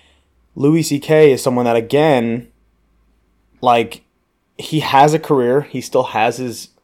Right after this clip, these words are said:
he can still go and do shows. People still go see him. People still think he's funny.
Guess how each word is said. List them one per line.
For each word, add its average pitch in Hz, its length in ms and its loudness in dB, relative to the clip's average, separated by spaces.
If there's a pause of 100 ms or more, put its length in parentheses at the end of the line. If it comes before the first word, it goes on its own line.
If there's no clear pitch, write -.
(160)
he 120 180 -14
can 110 120 -10
still 147 160 2
go 113 300 2
and 123 140 -4
do 120 140 -4
shows. 113 500 0
People 113 220 -8
still 139 160 -2
go 139 200 2
see 120 240 -4
him. 113 120 -4
People 104 220 -10
still 104 180 -6
think 131 180 -6
he's 147 140 -8
funny. 110 460 -4